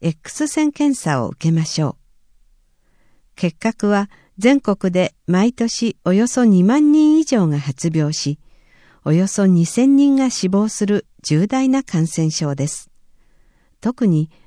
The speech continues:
六十五歳以上の患者の割合が年々増加しています。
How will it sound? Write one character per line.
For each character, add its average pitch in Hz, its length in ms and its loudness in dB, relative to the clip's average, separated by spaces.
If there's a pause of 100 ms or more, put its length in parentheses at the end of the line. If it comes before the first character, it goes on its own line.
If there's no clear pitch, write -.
六 170 280 0
十 277 220 0
五 269 140 0
歳 262 300 0
以 285 60 0
上 277 220 0
の 160 140 0
患 175 260 -2
者 196 140 0
の 190 120 2
割 180 280 -2
合 175 120 -2
が 170 220 -2 (300)
年 185 300 2
々 247 220 2
増 156 200 -2
加 170 160 -4
し - 100 -10
て 156 120 -4
い 147 100 0
ま 139 120 -4
す。 - 240 -16